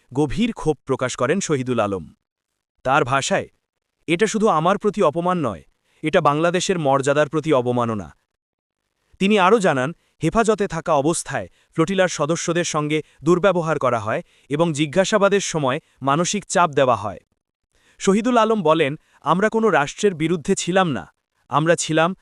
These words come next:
মানবতার পক্ষে।" গ্লোবাল সুমুদ ফ্লোটিলা হল এক আন্তর্জাতিক মানবিক উদ্যোগ, যার লক্ষ্য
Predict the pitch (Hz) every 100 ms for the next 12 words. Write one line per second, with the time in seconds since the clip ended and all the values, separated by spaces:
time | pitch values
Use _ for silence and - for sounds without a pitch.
0 | _ - 135 147 160 156 139 123 113 -
1 | 107 - _ _ _ _ _ _ _ _
2 | 127 143 175 240 254 196 196 - 160 151
3 | 196 180 185 156 - - 151 - 143 151
4 | 151 185 190 202 156 143 151 165 160 127
5 | 101 113 80 _ _ _ 113 143 135 147
6 | -